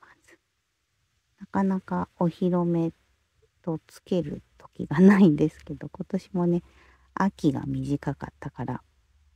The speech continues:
つけずに、冬が来ちゃったんですけど、ちょっとね、ベストを着た時とかに、こんな長さの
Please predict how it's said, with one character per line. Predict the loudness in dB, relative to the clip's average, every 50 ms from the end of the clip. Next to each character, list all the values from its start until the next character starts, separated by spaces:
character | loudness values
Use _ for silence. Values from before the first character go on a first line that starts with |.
| _ _ _ _ _ _ _
つ | _ _ _
け | _ 2 2 2
ず | 2 0 -2
に、 | -4 -4 -4 -6 -10 -18 _ _ _ _ _ _ _ _ _ _ _ _ _ _ _ _ _ _ _ _ _ _ _ _ _ _ _ _ _ _ -20 -8
冬 | _ 2 2 4 4 2
が | 0 -4
来 | -8 -12 -8
ち | -6 -4
ゃ | -4
っ |
た | -4 -6 -6 -6
ん | -6 -6
で | -8 -12
す | -14 -18
け | _ -14 -12
ど、 | -10 -10 -10 -10 -12 _ _ _ _ _ _ _ _ _ _ _ _ _ _ _ _ _ _ _ _ _ _ _ _ _ _
ち | -8 -8
ょ |
っ | -6 _
と | -8 -6
ね、 | -6 -6 -6 -8 -2
ベ | 0 2 2
ス | 2 0 -4
ト | -6 -4 -4
を | -4 -8
着 | -14 -12
た | -10 -10 -10 -10
時 | -12 -14 -14 -14 -16 -18
と | -18 -18 -18
か | _ -14 -6
に、 | -2 0 0 0 0 -2 _ _ _ _ _ _ _ _ _ _ _ _ _ _ _ _ _ _ _ _ _ _ _ _ _ _ _ _ _ _ _ _
こ | -6 -2 0
ん | 2
な | 2 2
長 | 2 2 0 0 0 -2 -4
さ | -6 -10 -12 -12 -12 -10
の | -10 -10 -10 -10 -12